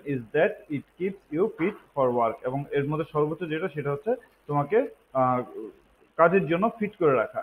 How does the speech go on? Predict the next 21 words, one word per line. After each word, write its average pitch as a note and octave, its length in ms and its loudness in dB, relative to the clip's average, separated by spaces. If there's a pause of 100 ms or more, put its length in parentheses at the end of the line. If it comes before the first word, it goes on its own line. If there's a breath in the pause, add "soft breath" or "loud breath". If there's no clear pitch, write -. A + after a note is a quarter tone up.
"It E3 100 -2 (140)
also D#3+ 260 0
gives E3+ 400 -2
you D3+ 180 0
energy।" B2+ 300 0
এটা B2 100 -4
তোমাকে C#3+ 240 -4
বিভিন্ন C#3+ 240 -6
ধরনের D3 180 -6
এনার্জি C#3+ 340 -2
প্রদান C3+ 280 -4
করে C#3+ 200 0
এবং B2+ 240 -2
makes C3+ 300 -8
you F3 60 -4
strong C#3+ 300 -4 (120)
and D#3+ 80 -10 (100)
cheerful। A#2 320 -6
এটা A2 140 -16
তোমাকে, C3 320 -6 (400 loud breath)
আহ, B2+ 340 4